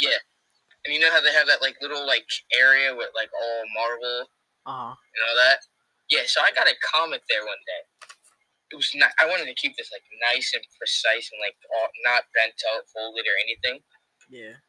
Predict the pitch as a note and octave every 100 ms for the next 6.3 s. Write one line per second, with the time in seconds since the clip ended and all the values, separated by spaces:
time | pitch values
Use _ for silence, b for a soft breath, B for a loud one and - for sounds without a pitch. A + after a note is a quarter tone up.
0 | - - A#2+ A#2 C3 C3 A#2+ - C3 C3
1 | A2 G#2+ G#2 G2+ A#2 C#3+ C3+ A#2 A2 G#2
2 | G#2 - - - _ _ _ - - A2+
3 | G#2 A2 G#2 - B2 D#3 F3 - - -
4 | - - - - - B4 - - - -
5 | D4+ - - _ _ _ _ _ _ _
6 | - E3 G3+